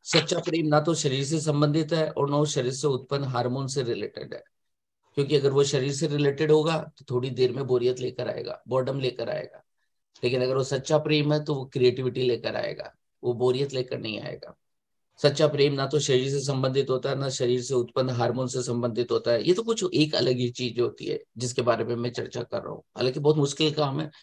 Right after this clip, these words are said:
प्रेम पे कोई बात ही नहीं करता या प्रेम के किसी बिंदु पर कोई बात कर लेता है।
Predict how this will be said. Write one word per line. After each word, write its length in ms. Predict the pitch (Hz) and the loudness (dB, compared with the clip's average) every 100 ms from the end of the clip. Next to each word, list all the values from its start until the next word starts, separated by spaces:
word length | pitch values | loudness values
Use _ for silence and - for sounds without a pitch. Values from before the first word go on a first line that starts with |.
| _ _ _ - | _ _ _ -4
प्रेम 220 | 131 127 | 0 2
पे 160 | 135 139 | 4 4
कोई 140 | 139 | 4
बात 280 | 113 - 135 | 0 -2 -2
ही 60 | |
नहीं 160 | 127 131 | -4 -4
करता 420 | 127 - - - _ - | -6 -6 -8 -10 _ 0
या 100 | 135 | 0
प्रेम 280 | - 127 | 2 0
के 140 | 135 139 | 0 -4
किसी 200 | 139 143 | -6 -10
बिंदु 460 | 135 127 - - | -14 -14 -14 -8
पर 160 | 135 139 | -4 -2
कोई 140 | 147 | -2
बात 300 | 131 117 117 - | 0 0 0 -4
कर 80 | |
लेता 320 | - - - | -8 -8 -12
है। 60 | - | -20